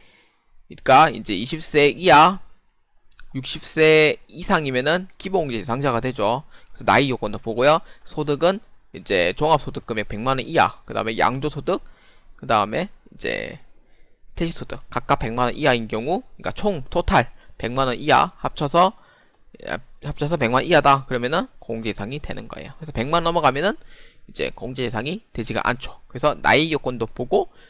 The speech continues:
소득 요건도 둘 다 봅니다. 자, 위에 보시면은 보험료, 이게 위에 보시면은 강호성이라고 되어 있는데, 강호성은 이제 납부자고요. 납부자가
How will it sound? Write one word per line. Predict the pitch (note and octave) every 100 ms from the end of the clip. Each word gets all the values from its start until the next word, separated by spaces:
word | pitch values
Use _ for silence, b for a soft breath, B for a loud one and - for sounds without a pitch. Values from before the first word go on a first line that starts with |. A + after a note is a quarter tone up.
| b
소득 | - C3 A#2+
요건도 | G2+ - G#2+ - F#3 - -
둘 | - A#2+ C3+
다 | D3+ E3 F#3+ - - -
봅니다. | - - - - - - - - _ b b b b -
자, | C#3
위에 | C#3 G#3 G3+
보시면은 | C3+ C3 E3 C#3 G#2+ G2+ G2+ E2 A2+
보험료, | A#2+ C#3+ F#3 G3+ F3 A2+
이게 | A2 G#2+ G#2+
위에 | B2+ A2+
보시면은 | G#2 G#2+ G#2+ G2 G#2+ F2+
강호성이라고 | - F#2+ A#2 C#3+ D3+ F3+ E3 D3 A#2+ A2+ G#2 G#2
되어 | F2+
있는데, | G2+ A2+ A#2 G2+ b b b b
강호성은 | A#2 C3+ F3 G3+ A#3+ G#3+ F3 D3+ B2 F#2+ F2
이제 | F2+ - F#2+ D#2+ A#2+ - -
납부자고요. | - A#2+ - G#3+ G3+ A2 G#2 B2 B2+ - - - - - - -
납부자가 | - C#3 E3 B2 B2 D#3+